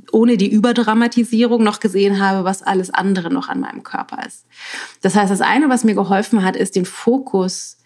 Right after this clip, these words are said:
darauf zu richten, was mir gefällt an meinem Körper. Also Frieden zu schließen mit meinen Oberschenkeln, unter anderem dadurch, dass ich einen Blick gewinne,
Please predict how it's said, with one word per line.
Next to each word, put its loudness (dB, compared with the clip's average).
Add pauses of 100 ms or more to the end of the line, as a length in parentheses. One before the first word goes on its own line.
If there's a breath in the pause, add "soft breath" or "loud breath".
(300 loud breath)
darauf 0
zu 0
richten, 0
was -4
mir 2
gefällt 0 (320)
an -2
meinem -4
Körper. -4
Also -2
Frieden 2
zu 0
schließen 2
mit 2
meinen 2
Oberschenkeln, -2
unter 0
anderem 0
dadurch, -2 (340 loud breath)
dass 0
ich -6 (840)
einen 0
Blick 0
gewinne, 0